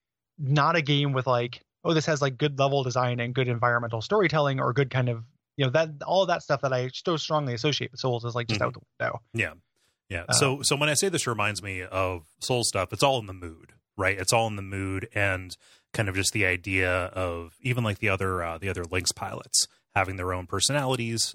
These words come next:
Speaker 2: uh, being a little bit like your N P Cs and things like that. That's, that's what sticks out very pronouncedly for me.
Speaker 1: Th-, that's interesting 'cause I, I just, I, I also feels like Souls to me, but I didn't get it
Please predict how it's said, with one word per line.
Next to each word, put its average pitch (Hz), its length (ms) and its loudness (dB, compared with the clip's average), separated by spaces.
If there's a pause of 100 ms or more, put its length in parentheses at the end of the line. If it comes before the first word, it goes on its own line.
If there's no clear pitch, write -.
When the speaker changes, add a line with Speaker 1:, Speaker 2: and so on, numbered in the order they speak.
Speaker 2:
uh, 92 280 -2
being 98 240 -2
a 92 40 -6
little 95 160 -4
bit 95 120 -6
like 90 200 -6
your 87 120 -10
N 85 100 -14
P 90 140 -12
Cs 82 340 -4
and 80 120 -18
things 80 200 -18
like 71 200 -20
that. 71 240 -18 (380)
That's, 101 400 2
that's 123 300 4
what 113 100 -2
sticks - 260 -2
out 92 140 -2
very 95 200 -2
pronouncedly 90 640 -6
for - 180 -18
me. 107 300 -12 (160)
Speaker 1:
Th-, 175 200 -4
that's 208 180 0
interesting 175 380 2
'cause 147 120 2
I, 160 200 4
I 151 40 0
just, 151 180 -2
I, 139 240 2
I 135 240 -2 (120)
also 151 600 2
feels 139 260 2
like 123 180 2
Souls 123 280 0
to 123 100 -2
me, 117 140 0
but 123 180 2
I 127 80 6
didn't 131 300 2
get 123 160 4
it 123 200 2